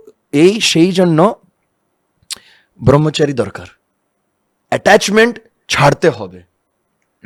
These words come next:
আমরা আমাদের সেবা করেছি, যে আমার রেসপন্সিবিলিটি ছিল, সেটা কমপ্লিট করেছি,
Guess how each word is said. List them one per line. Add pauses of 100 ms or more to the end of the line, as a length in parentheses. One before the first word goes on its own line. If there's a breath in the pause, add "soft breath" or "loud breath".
(120)
আমরা
আমাদের
সেবা
করেছি,
যে
আমার
রেসপন্সিবিলিটি
ছিল,
সেটা
কমপ্লিট
করেছি,